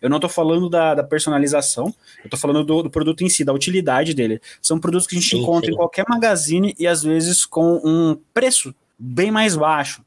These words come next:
Speaker 1: né? É, como que foi pra vocês quebrar essa barreira em alguns momentos e, de fato, agregar valor,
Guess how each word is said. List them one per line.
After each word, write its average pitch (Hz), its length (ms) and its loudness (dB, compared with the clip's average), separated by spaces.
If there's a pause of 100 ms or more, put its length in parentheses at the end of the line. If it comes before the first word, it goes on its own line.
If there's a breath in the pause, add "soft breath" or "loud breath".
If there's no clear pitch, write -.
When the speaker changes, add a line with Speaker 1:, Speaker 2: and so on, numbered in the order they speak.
(140)
Speaker 1:
né? 135 280 0 (440 loud breath)
É, 139 280 2 (120)
como 320 320 0
que 392 160 0
foi 208 280 0
pra 196 140 0
vocês 170 880 0 (500 soft breath)
quebrar 208 680 0 (260)
essa 160 280 0
barreira 165 600 0 (600)
em 143 100 0
alguns 151 420 2
momentos 170 680 0 (360 loud breath)
e, 202 80 -4
de 214 120 0
fato, 226 400 0
agregar 220 640 0
valor, 208 640 2